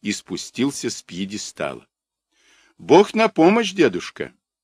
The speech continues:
Старичок вскинул голову и, прищуря не по-стариковски живые глаза,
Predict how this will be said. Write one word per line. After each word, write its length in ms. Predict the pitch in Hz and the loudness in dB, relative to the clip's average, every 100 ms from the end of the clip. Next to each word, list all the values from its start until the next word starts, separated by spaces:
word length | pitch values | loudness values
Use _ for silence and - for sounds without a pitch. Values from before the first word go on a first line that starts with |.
| _ _ _ _ | _ _ _ _
Старичок 600 | - - 147 147 - 247 - | -20 0 2 4 2 -2 -2
вскинул 480 | - 175 220 185 | -8 -2 2 2
голову 580 | 110 117 135 170 202 214 - | 4 6 8 6 2 0 -6
и, 100 | - | -6
прищуря 720 | - 117 107 - 160 147 135 113 | -2 -2 -4 -2 0 2 2 0
не 140 | 117 | -4
по-стариковски 880 | - 110 - 110 101 135 139 - 107 | -2 -4 -2 -4 0 0 0 -2 -8
живые 400 | 92 101 95 87 | -6 -4 -2 -4
глаза, 560 | 78 80 71 98 185 | -6 -8 -2 0 0